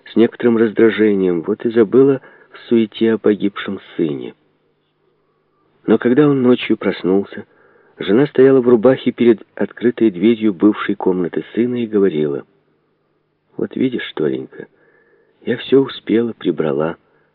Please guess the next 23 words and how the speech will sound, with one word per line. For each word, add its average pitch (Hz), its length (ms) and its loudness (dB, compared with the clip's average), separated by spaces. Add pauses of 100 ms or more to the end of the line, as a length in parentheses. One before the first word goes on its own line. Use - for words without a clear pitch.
(680)
И - 80 -2
в - 80 -6
твоей 120 300 4
комнате 135 520 2 (100)
словно 120 300 0
не 110 220 2
было 113 220 -6
войны, 101 460 -4 (240)
мальчик - 460 -12
мой 67 140 -6
хороший». - 600 -10 (680)
И - 60 0
это 98 320 2 (100)
овеществление 101 1200 0 (460)
таящейся 101 800 2
скорби 101 400 0
матери, 98 560 -6 (680)
сильная 151 460 4
и - 200 -2
приметная 113 680 0
черта 98 460 -2
дарования 85 600 -2
Гроссмана — 71 580 -4